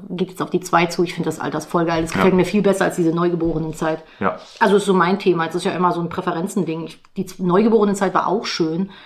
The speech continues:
Speaker 1: aber, äh, A, ist die mir ja aus, äh, erwähnten Gründen vom letzten Video ein bisschen kaputt gemacht worden und B, ähm, man muss halt viel mehr aufpassen. So, also klar muss ich jetzt auch aufpassen, aber ich kann ihn halt auch schon mal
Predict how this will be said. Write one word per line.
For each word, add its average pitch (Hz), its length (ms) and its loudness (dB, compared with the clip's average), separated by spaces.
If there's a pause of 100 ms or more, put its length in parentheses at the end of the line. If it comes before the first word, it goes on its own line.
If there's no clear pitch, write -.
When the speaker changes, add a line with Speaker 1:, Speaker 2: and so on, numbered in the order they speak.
(280)
Speaker 1:
aber, 165 640 2
äh, 160 380 -2
A, 170 180 4
ist 190 140 -4
die 196 60 4
mir 185 100 6
ja 175 180 4
aus, 170 260 -6
äh, 160 420 -2
erwähnten 175 480 0
Gründen 180 420 -2
vom 175 180 -2
letzten 180 220 0
Video 175 160 2
ein 170 100 -4
bisschen 170 220 -4
kaputt 180 220 -4
gemacht 208 260 -2
worden 214 300 2 (360)
und 180 300 0
B, 190 440 4
ähm, 170 680 -2 (1400)
man 208 160 6
muss 247 160 4
halt 180 160 -2
viel 269 500 -2
mehr 214 220 2
aufpassen. 175 640 -6
So, 165 60 -2
also 214 200 2
klar 247 180 2
muss 240 160 4
ich - 80 -6
jetzt - 160 -2
auch - 160 0
aufpassen, 175 520 -4
aber 180 220 -2
ich 170 100 -6
kann 214 180 -2
ihn 214 160 0
halt 196 140 -2
auch 190 100 -4
schon 196 160 -6
mal 180 240 -2